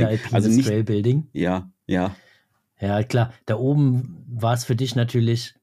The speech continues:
Speaker 2: Ganz andere Bedingungen.
Speaker 1: ganz
Speaker 2: Dünne
Speaker 1: andere
Speaker 2: Luft,
Speaker 1: Bedingungen,
Speaker 2: das war,
Speaker 1: ganz,
Speaker 2: das war,
Speaker 1: ja,
Speaker 2: das
Speaker 1: genau.
Speaker 2: war
Speaker 1: Das
Speaker 2: schon
Speaker 1: war ganz
Speaker 2: extrem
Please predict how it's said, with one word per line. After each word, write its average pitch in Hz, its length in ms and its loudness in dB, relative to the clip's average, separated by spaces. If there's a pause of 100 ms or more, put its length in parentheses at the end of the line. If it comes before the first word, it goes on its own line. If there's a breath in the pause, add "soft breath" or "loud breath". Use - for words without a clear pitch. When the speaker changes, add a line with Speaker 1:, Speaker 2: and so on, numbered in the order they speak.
(760)
Speaker 2:
Ganz 104 180 0
andere 90 200 -2
Bedingungen. 82 340 0
Speaker 1:
ganz 127 320 -2
Speaker 2:
Dünne 127 240 6
Speaker 1:
andere 127 180 6
Speaker 2:
Luft, 127 160 2
Speaker 1:
Bedingungen, 147 240 4
Speaker 2:
das 180 60 2
war, 160 80 2
Speaker 1:
ganz, 135 120 2
Speaker 2:
das 117 140 0
war, - 80 4
Speaker 1:
ja, 131 60 0
Speaker 2:
das 135 160 2
Speaker 1:
genau. 127 60 -2
Speaker 2:
war 127 80 4
Speaker 1:
Das 113 60 2
Speaker 2:
schon 139 120 4
Speaker 1:
war 131 80 4
ganz 131 180 2
Speaker 2:
extrem 120 160 6